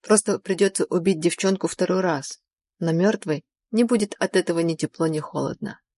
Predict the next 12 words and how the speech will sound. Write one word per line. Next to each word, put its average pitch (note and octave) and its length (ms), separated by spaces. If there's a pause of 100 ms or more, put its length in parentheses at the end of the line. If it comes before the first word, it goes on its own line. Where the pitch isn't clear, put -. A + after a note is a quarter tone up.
(420)
Разве E3+ 320
только E3 300
легкое E3 340
беспокойство D#3+ 840
в F3+ 60
ее G3 240
посмертном F#3+ 580
плавании F3 540
по D#3+ 140
реке D#3 300
времени. D#3+ 520 (140)
Возможно, A3 560